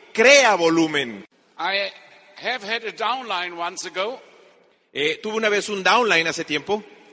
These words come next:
Speaker 2: He even became diamond.
Speaker 1: que inclusive llegó a diamante.
Speaker 2: And then he stopped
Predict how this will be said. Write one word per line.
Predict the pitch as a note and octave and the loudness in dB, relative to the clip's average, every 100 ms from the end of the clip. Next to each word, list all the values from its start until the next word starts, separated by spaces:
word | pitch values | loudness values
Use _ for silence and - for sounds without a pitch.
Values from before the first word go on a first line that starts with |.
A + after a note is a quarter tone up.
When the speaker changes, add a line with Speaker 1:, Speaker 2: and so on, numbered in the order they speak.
| _ | _
Speaker 2:
He | G3+ A#3 B3 | -14 -10 -8
even | C4+ B3 A#3 A3+ - | -8 -10 -14 -14 -16
became | G#3 G3+ G#3+ A3 G#3+ | -16 -6 -6 -4 -4
diamond. | A3 C4 F3 B2+ - - - - | -4 -4 -6 -10 -14 -18 -20 -8
Speaker 1:
que | - F3 | 0 0
inclusive | F3 E3 B3 D4+ | 0 -2 0 2
llegó | A#3 E3+ | 2 2
a | D#3+ | 0
diamante. | C#3 C3+ A#2+ A#2 F2+ - - _ _ _ _ | 0 -2 -4 -10 -16 -18 -20 _ _ _ _
Speaker 2:
And | D#3+ F3 | -18 -6
then | F#3 A3+ | -4 -4
he | A3 A3 | -6 -10
stopped | G3+ - - A3 - - - | -12 -10 -4 -4 -4 -10 -16